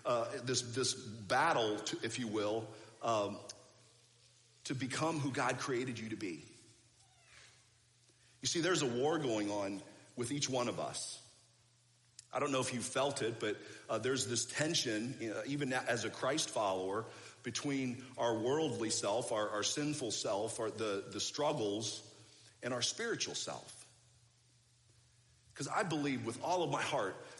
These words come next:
that we are more spiritual than we are physical. I mean, we can see the physical, right?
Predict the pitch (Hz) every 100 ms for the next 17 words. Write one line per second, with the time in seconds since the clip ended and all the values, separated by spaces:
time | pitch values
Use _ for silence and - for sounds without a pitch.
0 | - 131 135 143 123 120 120 - - 170
1 | 156 113 123 110 113 117 107 104 - 104
2 | 87 - - - - - - - _ _
3 | _ _ _ _ _ _ _ _ - 139
4 | 135 202 147 120 160 160 127 - 123 -
5 | 92 - - 107 117 123